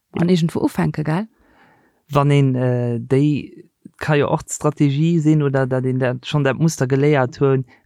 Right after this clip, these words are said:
Speaker 2: ich muss so lange mit Sachen eins
Speaker 1: Ah,
Speaker 2: gehen.
Speaker 1: ja. Hm.
Speaker 2: Also das, das ist nicht immer, das ist nicht immer so einfach, ne? Also,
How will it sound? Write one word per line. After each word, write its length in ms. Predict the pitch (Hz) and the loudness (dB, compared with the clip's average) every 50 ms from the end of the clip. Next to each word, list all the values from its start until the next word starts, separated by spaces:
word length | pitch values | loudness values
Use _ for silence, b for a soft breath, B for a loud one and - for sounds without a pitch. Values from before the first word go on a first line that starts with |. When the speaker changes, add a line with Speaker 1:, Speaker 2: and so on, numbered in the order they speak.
| b - | b -2
Speaker 2:
ich 140 | 143 - - | -2 2 2
muss 140 | 156 139 127 | 2 4 4
so 60 | 135 | 4
lange 280 | 131 139 156 180 180 | 2 2 2 2 2
mit 100 | 165 135 | 2 2
Sachen 320 | - 147 143 139 - 147 139 | 2 0 0 0 0 0 0
eins 300 | 131 143 143 139 - 165 | 2 2 2 0 0 0
Speaker 1:
Ah, 80 | 165 | 0
Speaker 2:
gehen. 180 | 135 131 139 147 | 2 2 2 2
Speaker 1:
ja. 200 | - 165 160 151 - - - _ _ | 2 0 -4 -8 -14 -20 -20 _ _
Hm. 240 | 170 156 143 143 131 - - - - - - | -8 -8 -6 -8 -8 -12 -18 -20 -18 -6 -4
Speaker 2:
Also 220 | 147 135 135 135 | 0 0 0 2
das, 240 | 127 147 151 147 135 | 2 2 0 0 0
das 140 | - 151 143 | -2 -2 0
ist 60 | - | 0
nicht 140 | 156 147 143 | 0 2 2
immer, 340 | 147 143 135 131 127 127 b b b b b b b b - | 2 2 2 2 0 0 b b b b b b b b -10
das 80 | 131 | -4
ist 40 | - 160 | 0 0
nicht 140 | 151 139 | 0 2
immer 180 | 147 151 139 127 | 2 2 2 2
so 160 | 123 131 135 | 2 2 2
einfach, 580 | - 143 151 151 131 - - 113 107 107 - - | 2 2 2 0 0 -2 -2 -4 -4 -4 -4 -4
ne? 380 | 120 123 127 131 135 123 - - | -2 -2 0 -2 -2 -4 -4 -4
Also, 280 | 131 123 139 131 - | 0 0 2 0 0